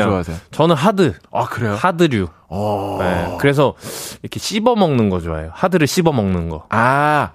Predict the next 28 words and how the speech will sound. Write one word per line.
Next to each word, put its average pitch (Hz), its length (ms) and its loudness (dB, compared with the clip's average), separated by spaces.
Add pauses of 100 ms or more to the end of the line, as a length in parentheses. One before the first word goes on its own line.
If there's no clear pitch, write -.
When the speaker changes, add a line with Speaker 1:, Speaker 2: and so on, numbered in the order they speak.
(100)
Speaker 1:
바짝 156 300 0
언 147 140 2
거, 143 200 2
빡 151 120 -6
씹어 175 160 -4
먹는 117 240 -2
거? 113 80 -2
Speaker 2:
네, 113 100 4
이렇게 110 280 2 (260)
할짝할짝 196 480 0 (160)
핥아 226 80 4
먹는 175 240 4
거 151 80 2
말고 101 400 0
Speaker 1:
네. 107 420 0
Speaker 2:
이렇게 92 360 -8
아그작아작 127 520 2
씹어 151 220 0
먹는. 92 340 -2
Speaker 1:
저는 170 240 2
기본적으로 185 560 2
그걸 147 320 0
좋아하는데, 104 600 0
그 90 260 -4 (180)
크림류를 208 580 2
좋아하는데 139 520 2
Speaker 2:
음. 139 420 4 (340)
Speaker 1:
아, 202 240 -4